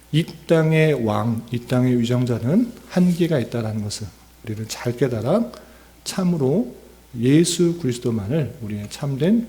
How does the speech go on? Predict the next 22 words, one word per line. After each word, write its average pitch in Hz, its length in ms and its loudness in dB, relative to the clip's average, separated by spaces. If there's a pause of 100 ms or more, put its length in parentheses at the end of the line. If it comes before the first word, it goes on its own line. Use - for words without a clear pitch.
공의의 139 500 2
왕으로, 98 320 -8 (320)
영원한 110 480 -4
왕으로 120 360 0
삼아 127 460 -2 (520)
그분의 180 840 6
통치를 196 640 2
받으며 104 460 -6 (100)
그분의 160 600 2
다스림을 151 720 0
받는 151 500 0 (240)
그런 123 260 0
사람이 147 380 -2
되어야 104 160 -6
되는 107 160 -6
것입니다. 104 400 -12 (640)
하나님의 113 460 -4
말씀이 131 520 0
주어짐에도 139 640 2
불구하고 120 800 -4
그 - 80 -6
말씀에 110 400 -2